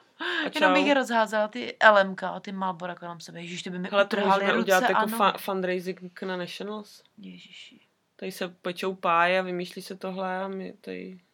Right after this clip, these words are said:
Speaker 2: By prodá cigára?
Speaker 1: No,
Speaker 2: No.
Speaker 1: na fan-, pojedeme, ty vole, na, na Nationals zadara.
Speaker 2: A nebo prostě koupíme pytel tabáku a filtry.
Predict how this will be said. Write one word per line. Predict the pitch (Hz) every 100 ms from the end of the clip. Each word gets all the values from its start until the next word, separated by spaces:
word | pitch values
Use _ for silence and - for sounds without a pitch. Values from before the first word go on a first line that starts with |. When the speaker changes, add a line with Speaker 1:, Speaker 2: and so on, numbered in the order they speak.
| _
Speaker 2:
By | 208
prodá | 208 196 190
cigára? | 190 196 185 185 226 247 _ -
Speaker 1:
No, | 208 220 262
Speaker 2:
No. | 202
Speaker 1:
na | 220
fan-, | 233 214 202 -
pojedeme, | 214 208 208 202
ty | 202 208
vole, | 202 202 208
na, | 196 196 -
na | 190 190
Nationals | 190 - 202 190 190
zadara. | - 190 196 220 226 - -
Speaker 2:
A | -
nebo | 202 180
prostě | 180 - 220
koupíme | 214 202 170 185 196
pytel | 208 214 196 214
tabáku | 262 226 226 202 - - -
a |
filtry. | 185 240 240 240 - 151